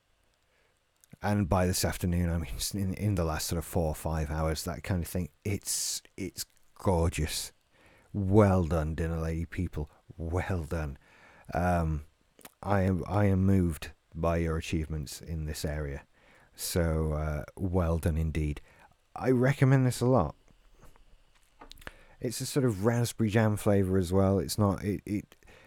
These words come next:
it's different enough. For, there, there seem to be an abundance of strawberry flavours. Strawberry, I think, is, is probably a very easy flavour to get right. And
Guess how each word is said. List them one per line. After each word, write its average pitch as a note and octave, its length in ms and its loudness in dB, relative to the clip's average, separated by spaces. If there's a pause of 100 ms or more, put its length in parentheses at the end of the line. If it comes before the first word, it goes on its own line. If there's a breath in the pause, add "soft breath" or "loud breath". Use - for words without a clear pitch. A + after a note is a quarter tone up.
(140)
it's - 240 -4
different A#2+ 420 -2
enough. A#2 200 4
For, - 140 -4
there, A#2+ 240 -2
there A#2+ 180 -2
seem C#3+ 240 0
to - 100 -6
be A#2 120 4
an A2+ 80 6
abundance F#2+ 680 0
of E2+ 120 -8
strawberry E2+ 420 -4
flavours. D2 420 -8
Strawberry, F#2 480 2
I F#2 120 4
think, F#2 260 -2
is, F2+ 160 -2
is - 180 -6
probably F2+ 300 0
a F2 60 2
very E2+ 440 2
easy E2 360 -2
flavour D#2+ 380 -6
to - 120 -12
get D#2+ 240 -8
right. D#2+ 340 -8 (1040 loud breath)
And F#2+ 540 -4